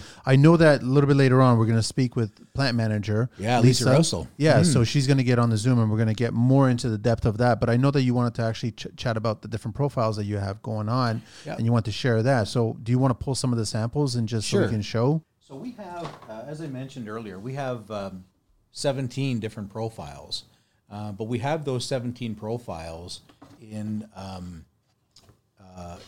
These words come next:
Speaker 2: in two different series.
Speaker 1: Okay.
Speaker 2: Um, this is our Evolution series,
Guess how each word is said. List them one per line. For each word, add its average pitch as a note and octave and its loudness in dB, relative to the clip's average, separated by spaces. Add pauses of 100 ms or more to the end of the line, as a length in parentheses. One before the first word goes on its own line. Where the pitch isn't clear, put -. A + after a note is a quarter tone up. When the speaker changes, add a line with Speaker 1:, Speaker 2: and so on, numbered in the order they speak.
(100)
Speaker 2:
in G#2 -10 (560)
two D#3 2
different A2+ 0
series. - -2 (200)
Speaker 1:
Okay. B2 -10
Speaker 2:
Um, G2 -8
this F3 -4
is D#3 -2
our C3 2
Evolution A2 -4
series, F#2 -10